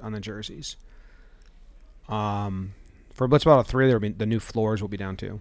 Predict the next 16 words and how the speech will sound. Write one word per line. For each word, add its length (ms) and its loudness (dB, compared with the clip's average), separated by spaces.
Still 200 4
cement, 420 0
like 160 -4
a 80 -4
garage. 400 -2
All 80 12
right, 200 12
so 120 8
after 300 12
Blitz 220 10
Ball 100 12
Battle 180 12
three, 560 12
then, 640 12
uh, 300 10
June, 1000 10